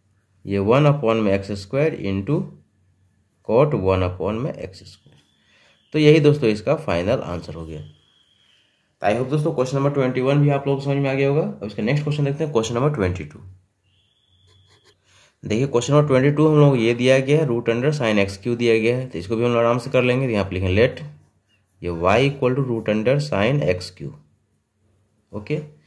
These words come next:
अब यहाँ पे लिखेंगे differentiating both side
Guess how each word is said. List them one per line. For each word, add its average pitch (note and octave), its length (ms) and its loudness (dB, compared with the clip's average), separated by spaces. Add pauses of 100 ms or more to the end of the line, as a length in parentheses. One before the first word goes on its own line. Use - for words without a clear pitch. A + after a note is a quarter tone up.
(320)
अब B2+ 140 -6
यहाँ D#3 120 4
पे D3 80 -2
लिखेंगे C#3+ 380 2
differentiating A#2+ 760 0 (680)
both G2 360 -2
side C#3+ 260 4